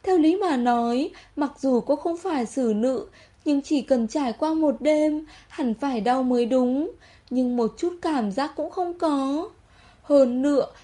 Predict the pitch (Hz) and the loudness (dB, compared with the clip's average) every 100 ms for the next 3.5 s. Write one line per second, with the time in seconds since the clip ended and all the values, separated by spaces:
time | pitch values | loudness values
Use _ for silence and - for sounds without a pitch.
0 | _ - 277 277 302 403 415 311 247 - | _ -2 -2 -2 -2 -4 0 2 2 0
1 | 339 330 339 - - - 240 226 - 277 | -2 -2 -6 -10 -18 -4 -2 0 0 0
2 | 311 359 - 285 285 294 277 320 254 220 | -2 -2 2 2 2 -2 -2 -2 -4 -2
3 | 285 233 208 262 247 | -2 0 0 -2 -4